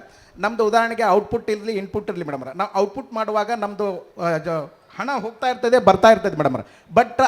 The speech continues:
ಅಲ್ಲೇ ನಮಗೆ ಬಡ್ಡಿ ನಿಗದಿ ಜಾಸ್ತಿ, ಕಡಿಮೆ ಬಡ್ಡಿ ಇಂಟ್ರೆಸ್ಟನ್ನು ಕಟ್ತೇವೆ ನಾವು ರಾಷ್ಟ್ರೀಕೃತ ಬ್ಯಾಂಕ್‌ನಲ್ಲಿ.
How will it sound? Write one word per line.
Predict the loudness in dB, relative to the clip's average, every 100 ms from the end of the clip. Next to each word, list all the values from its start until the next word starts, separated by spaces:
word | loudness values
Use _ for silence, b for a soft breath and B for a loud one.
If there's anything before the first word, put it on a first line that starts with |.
| 2
ಅಲ್ಲೇ | 0
ನಮಗೆ | 0 0
ಬಡ್ಡಿ | 2 2 2 -2 -4 -8 _ _ _ _
ನಿಗದಿ | -6 -4 -2 -4
ಜಾಸ್ತಿ, | 0 0 0 -4
ಕಡಿಮೆ | 0 2 2 0
ಬಡ್ಡಿ | 0 0
ಇಂಟ್ರೆಸ್ಟನ್ನು | -2 -2 -2 -4 -2
ಕಟ್ತೇವೆ | -4 -2 -4
ನಾವು | -2
ರಾಷ್ಟ್ರೀಕೃತ | -4 -4 -6 -4
ಬ್ಯಾಂಕ್‌ನಲ್ಲಿ. | -2 -2 -2 -6 -6 B